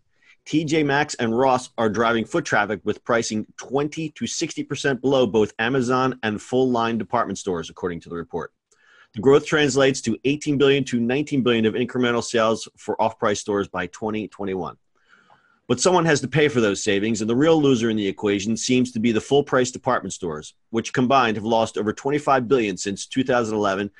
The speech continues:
and are on pace to lose another twenty-two billion over the next five years, according to the analysts. Off-price retailers continue to buck the prevailing notion that brick-and-mortar retail is dead,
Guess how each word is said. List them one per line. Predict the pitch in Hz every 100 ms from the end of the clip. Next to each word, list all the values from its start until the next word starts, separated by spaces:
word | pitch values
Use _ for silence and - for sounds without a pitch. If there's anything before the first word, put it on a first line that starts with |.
| _ -
and |
are | 120 139
on | 147
pace | 160 156 -
to | 135
lose | 131
another | 127 135 139
twenty-two | - 151 151 151 151
billion | - 151 107
over | 95 104
the |
next | 107 110 -
five | 123 113 110
years, | 107 85 -
according | - - 92 80
to | 78
the | 82
analysts. | 69 65 - - _ _ _ _ _ -
Off-price | 143 - 151 143
retailers | 151 156 131 120
continue | - 120 - 135
to | 123
buck | 92 143 -
the | 123
prevailing | 131 113 131 135
notion | 131 127 - 104
that | 92 -
brick-and-mortar | 135 131 127 123 117
retail | 127 123 110 104
is | 87
dead, | 113 98